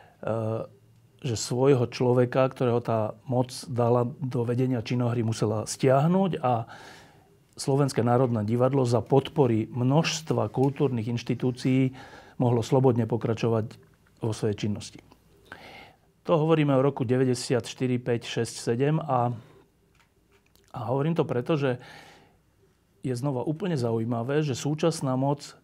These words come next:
tiež siahla na Slovenské národné divadlo, tiež sa zdá nezničiteľná, tiež sa zdá, že zvalcuje túto krajinu,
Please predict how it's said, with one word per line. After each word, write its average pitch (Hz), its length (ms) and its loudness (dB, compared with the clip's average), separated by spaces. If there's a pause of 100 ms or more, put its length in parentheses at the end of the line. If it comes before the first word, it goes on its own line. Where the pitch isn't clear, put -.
(140)
tiež 156 400 0
siahla 123 560 -6
na 113 80 -8
Slovenské 123 480 -6
národné 120 400 -4
divadlo, 117 480 -6
tiež 160 320 2
sa 127 240 -2
zdá 113 400 -2 (480)
nezničiteľná, 131 1120 -2
tiež 131 320 -2
sa 120 80 -4
zdá, 113 320 -2
že 113 160 -2
zvalcuje 117 560 -2
túto 113 320 -10
krajinu, 127 560 -6